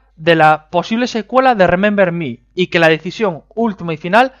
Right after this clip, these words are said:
la tendría Capcom, pero que la compañía creadora del juego estaría dispuesta a volver a desarrollar el juego.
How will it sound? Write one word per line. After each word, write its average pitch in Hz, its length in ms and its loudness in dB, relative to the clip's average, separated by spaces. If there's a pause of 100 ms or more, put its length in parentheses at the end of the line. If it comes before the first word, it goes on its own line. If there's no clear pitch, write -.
(140)
la 175 140 2
tendría 180 300 0
Capcom, 143 420 -4
pero 156 340 -4
que 151 300 -2 (180)
la 156 160 0
compañía 170 540 0
creadora 185 320 2
del 185 100 4
juego 247 380 -2
estaría 180 400 -2
dispuesta 247 600 -4 (300)
a 165 140 2
volver 160 260 4
a 196 60 6
desarrollar 196 580 0
el 160 140 0
juego. 143 400 -2